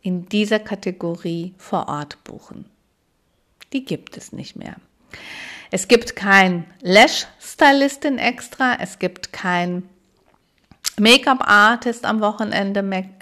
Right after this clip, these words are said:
mehr extra. Diese Sachen sind nicht mehr für zwanzig dreiundzwanzig in mein Bereich. Sicherlich hat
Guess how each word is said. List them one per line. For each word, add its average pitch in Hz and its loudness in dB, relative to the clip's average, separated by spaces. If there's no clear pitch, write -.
mehr 196 0
extra. 185 -6
Diese 262 2
Sachen 208 -2
sind 185 -4
nicht 202 -2
mehr 180 -4
für - -8
zwanzig 175 -10
dreiundzwanzig 165 -8
in 180 -4
mein 156 -12
Bereich. 226 -8
Sicherlich 185 0
hat 202 -4